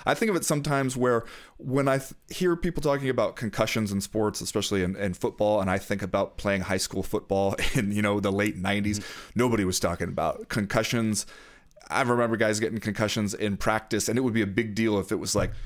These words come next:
Speaker 1: "He sat out Wednesday's practice because of concussion." I mean, he'd be back Thursday. Of course.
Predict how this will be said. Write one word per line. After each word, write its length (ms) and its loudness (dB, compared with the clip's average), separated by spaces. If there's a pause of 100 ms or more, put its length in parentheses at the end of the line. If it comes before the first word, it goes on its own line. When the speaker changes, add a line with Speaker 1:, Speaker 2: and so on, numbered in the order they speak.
(100)
Speaker 1:
"He 120 -6
sat 300 0
out 200 0
Wednesday's 500 -2
practice 640 -4
because 220 -10
of 80 -14
concussion." 240 -8
I 20 2
mean, 240 6
he'd 80 6
be 60 2
back 260 4
Thursday. 460 0 (440)
Of 120 -2
course. 320 2